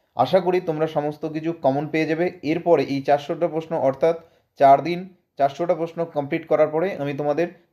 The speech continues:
জিকে থেকে আরও কিছু গুরুত্বপূর্ণ প্রশ্ন দেবো, যেগুলো তোমাদের আসার সম্ভাবনা রয়েছে। তো স্টুডেন্টস, আজকে যে একশোটা প্রশ্ন থাকছে, সেটা শুরু করছি প্রশ্নগুলো। প্রশ্নগুলো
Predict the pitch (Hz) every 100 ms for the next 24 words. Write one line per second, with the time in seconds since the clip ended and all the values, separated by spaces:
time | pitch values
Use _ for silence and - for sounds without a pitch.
0 | 110 120 156 180 170 175 - 135 180 170
1 | 160 139 147 156 151 156 143 143 143 147
2 | 151 165 135 135 151 131 131 156 - 120
3 | 139 - 120 120 131 196 - _ _ 120
4 | 156 - 92 92 _ _ _ _ _ _
5 | _ _ _ 151 156 175 180 196 190 -
6 | - 196 180 180 160 170 175 160 156 170
7 | 165 160 160 180 214 - 185 151 156 160
8 | 170 175 175 180 180 147 147 165 165 170
9 | 240 - _ _ 143 147 175 180 175